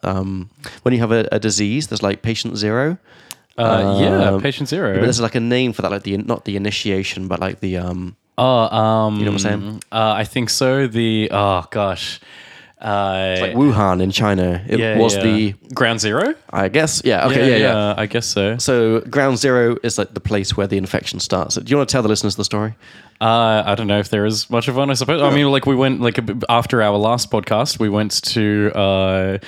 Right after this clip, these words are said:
Speaker 2: uh, uh, we went to karaoke. We
Speaker 1: Yep.
Speaker 2: went to a karaoke bar and, and sang some karaoke, and it was really fun.
Speaker 1: It was awesome. Me and
Speaker 2: Um,
Speaker 1: Chris did a duet together.
Speaker 2: Yeah.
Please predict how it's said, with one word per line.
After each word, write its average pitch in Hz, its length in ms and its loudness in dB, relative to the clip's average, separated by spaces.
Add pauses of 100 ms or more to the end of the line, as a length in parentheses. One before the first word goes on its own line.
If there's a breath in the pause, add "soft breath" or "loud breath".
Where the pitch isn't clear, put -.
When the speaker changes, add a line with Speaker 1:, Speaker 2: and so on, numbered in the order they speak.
(240 loud breath)
Speaker 2:
uh, 104 40 0
uh, 98 1300 0 (300)
we 113 140 0
went 113 140 0
to - 40 -8
karaoke. 123 600 0
We - 80 -2
Speaker 1:
Yep. 120 60 4
Speaker 2:
went 107 120 0
to 104 80 2
a 101 40 0
karaoke 107 460 0
bar 123 280 0
and, 98 260 -4
and 98 120 -6
sang 107 200 -4
some 117 120 -6
karaoke, 107 540 -2
and 98 100 -6
it 98 60 0
was 95 140 -2
really 104 200 0
fun. 139 340 -2
Speaker 1:
It - 60 -4
was 104 100 0
awesome. 107 220 0
Me 135 80 6
and 147 140 6
Speaker 2:
Um, 104 60 0
Speaker 1:
Chris 156 200 2
did 135 120 0
a 120 60 2
duet 131 400 0
together. 151 380 0
Speaker 2:
Yeah. 120 560 4